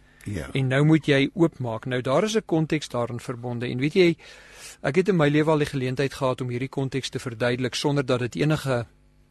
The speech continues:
Speaker 2: indruk maak op iemand wat graag anders wil glo daaroor.
Speaker 1: Ja.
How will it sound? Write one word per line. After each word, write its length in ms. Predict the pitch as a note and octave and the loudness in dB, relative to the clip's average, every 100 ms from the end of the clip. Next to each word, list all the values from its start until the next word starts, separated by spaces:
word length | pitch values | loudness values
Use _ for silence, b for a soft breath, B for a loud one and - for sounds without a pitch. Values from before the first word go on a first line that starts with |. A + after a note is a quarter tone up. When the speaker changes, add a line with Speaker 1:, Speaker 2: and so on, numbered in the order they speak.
| - | 2
Speaker 2:
indruk 360 | E3 C#3+ C#3 | 6 6 4
maak 360 | B2 A2 - - _ b b b | -2 -10 -14 -20 _ b b b
op 160 | C#3 - | 0 2
iemand 340 | D3 C#3 C3+ | 2 4 2
wat 180 | B2 - | -2 -2
graag 340 | C#3 B2+ - | 0 0 0
anders 240 | C3+ C3+ A#2+ | -2 -2 -2
wil 120 | A#2 | -4
glo 320 | - C3+ C3 | -4 -2 -2
daaroor. 480 | A#2+ A#2 B2+ B2 - B B | -2 -8 -10 -14 -18 B B
Speaker 1:
Ja. 160 | F2+ | -8